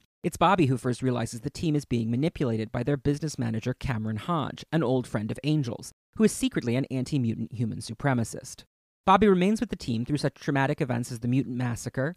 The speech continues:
Angel's transformation into the immortal mutant Apocalypse's Horsemen of Death in Fall of the Mutants,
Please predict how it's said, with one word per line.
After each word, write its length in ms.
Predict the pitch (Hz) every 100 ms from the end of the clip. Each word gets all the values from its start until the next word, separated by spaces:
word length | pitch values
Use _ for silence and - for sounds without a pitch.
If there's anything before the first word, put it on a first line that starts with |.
| _ _
Angel's 300 | 147 143 147
transformation 640 | - 131 - 135 139 - 127
into 180 | 123
the 80 | 127
immortal 360 | 123 131 147 135
mutant 260 | 139 117
Apocalypse's 800 | 120 - 165 180 143 123 - 123
Horsemen 400 | - 139 120 123
of 140 | 110 -
Death 380 | 156 120 131
in 100 | 127
Fall 280 | 120 131 113
of 80 | 104
the 80 | 110
Mutants, 540 | 117 156 110 95 -